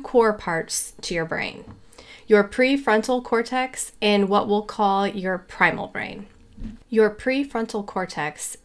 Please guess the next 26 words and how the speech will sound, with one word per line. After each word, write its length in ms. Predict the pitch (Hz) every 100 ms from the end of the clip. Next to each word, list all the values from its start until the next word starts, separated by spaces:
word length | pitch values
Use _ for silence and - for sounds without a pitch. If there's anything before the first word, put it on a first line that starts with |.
| _ -
is 220 | 202 185
what 340 | 196 208 -
you 160 | 214 214
can 240 | 208 202
use 380 | 185 185 185 -
to 120 | -
make 320 | 175 175 196
plans, 680 | - - 180 170 165 180 - - _
create 440 | - 202 190 214 -
goals, 580 | 196 180 180 185 - - _
dream 240 | - 226 247
of 120 | 226
the 100 | 208
abundant 480 | 170 175 190 226 185
life 400 | 185 190 214 202
you 140 | 202
want 240 | 185 185
to 80 | 190
have. 480 | 170 156 - - - - _ _ - - -
It's 200 | 214 214
where 220 | 214 226
we 160 | 226
make 240 | 208 202 202
our 140 | 185
conscious 720 | 185 - 226 240 - 262 -
decisions. 840 | - 208 208 185 - - - 190